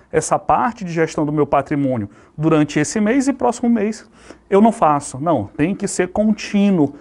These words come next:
esse trabalho. Então, a contabilidade, ela faz a gestão do seu objeto,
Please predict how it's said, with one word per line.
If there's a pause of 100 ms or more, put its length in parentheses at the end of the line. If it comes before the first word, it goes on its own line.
(180)
esse
trabalho.
Então,
a
contabilidade, (240)
ela
faz
a
gestão
do
seu
objeto,